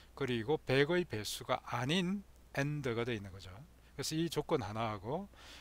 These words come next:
그 다음에 이제 사백의 배수인 조건을 or를 시켜서 했습니다. 자, 이때 괄호가 붙어 있는 걸 잘 보시기 바랍니다. 앞에 있는 요 두 가지 조건을 and 한 것이 전체 괄호를 하나 묶여 있고,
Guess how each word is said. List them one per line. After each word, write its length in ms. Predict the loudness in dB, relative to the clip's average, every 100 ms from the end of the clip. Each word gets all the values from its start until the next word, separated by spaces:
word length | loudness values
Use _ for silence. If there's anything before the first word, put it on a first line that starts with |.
| -4
그 120 | 2
다음에 180 | 4 4
이제 100 | 0
사백의 680 | -2 0 2 2 2 2
배수인 500 | 0 -2 -4 -4 -4
조건을 640 | -4 -8 -4 -4 -2 -4 -6 -2
or를 420 | 4 8 8 6 0
시켜서 440 | -4 -8 -8 -12 -16 -12
했습니다. 340 | -10 -10 -12 -18 -12
자, 80 | 0
이때 480 | 2 4 6 8 6 0 -18 -4
괄호가 640 | 2 4 6 6 6 6 0
붙어 260 | -8 -4 -2
있는 220 | -2 -2
걸 160 | -4 -6
잘 400 | -4 -4 -4 -6 -12 -20 -20 -10
보시기 400 | -4 -2 -2 -2
바랍니다. 440 | -4 -6 -10 -6 2
앞에 260 | 2 4 0
있는 160 | 2
요 140 | 0 -2
두 140 | -4 -6
가지 240 | -4 -2
조건을 480 | -2 -2 -2 -2 -2
and 240 | -2 0 0
한 160 | 0
것이 360 | -4 -4 -4 -4
전체 340 | -4 -4 -4 -6
괄호를 300 | -6 -6 -8
하나 140 | -8
묶여 300 | -10 -8 -2
있고, 280 | -2 -4 -14